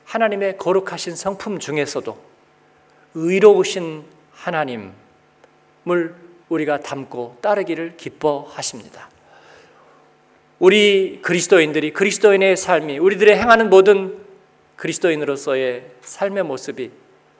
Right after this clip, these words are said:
또 우리 처음 믿은 우리가, 하나님의 교회가, 그리고 유럽이, 우리 한국 사회가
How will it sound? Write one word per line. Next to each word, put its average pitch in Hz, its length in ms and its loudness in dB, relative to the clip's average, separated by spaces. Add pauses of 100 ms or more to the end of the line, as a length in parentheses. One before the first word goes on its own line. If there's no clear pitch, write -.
(880)
또 147 500 2 (580)
우리 127 140 -6
처음 233 340 -6
믿은 190 240 -4
우리가, 143 340 -8 (560)
하나님의 202 500 2
교회가, 156 540 0 (1300)
그리고 131 560 -6
유럽이, 127 600 -2
우리 160 280 -6 (680)
한국 160 420 -14
사회가 107 480 -12